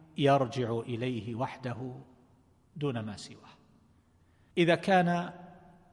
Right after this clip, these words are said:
الخلائق أيها الأحبة يتعاقبون على الأرض والمال، فيرث المتأخر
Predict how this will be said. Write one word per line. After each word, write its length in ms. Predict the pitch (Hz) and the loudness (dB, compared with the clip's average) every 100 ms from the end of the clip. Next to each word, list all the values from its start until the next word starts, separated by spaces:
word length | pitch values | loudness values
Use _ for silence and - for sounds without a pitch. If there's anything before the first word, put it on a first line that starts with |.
| _ _ | _ _
الخلائق 720 | 214 165 - 156 165 147 143 | 2 4 4 8 8 6 2
أيها 300 | - 139 131 | 0 2 2
الأحبة 500 | 123 123 - 151 127 | 2 -2 -2 -2 0
يتعاقبون 1040 | 120 143 - 123 127 - 123 147 107 95 - - - _ _ | 2 2 2 4 4 4 0 0 -2 -6 -16 -20 -20 _ _
على 180 | 135 127 | -4 -4
الأرض 300 | 135 139 113 - - - - _ _ _ | -2 -4 -4 -12 -20 -20 -20 _ _ _
والمال، 500 | 165 139 127 139 120 113 - - - - _ _ _ _ _ _ _ _ | -4 -2 0 -2 -2 -8 -18 -20 -20 -20 _ _ _ _ _ _ _ _
فيرث 500 | - 156 196 180 - | -2 4 4 4 2
المتأخر 1200 | 139 127 139 - 127 143 - 147 143 143 143 | -2 -2 -2 -2 -2 -2 -4 -2 0 0 -2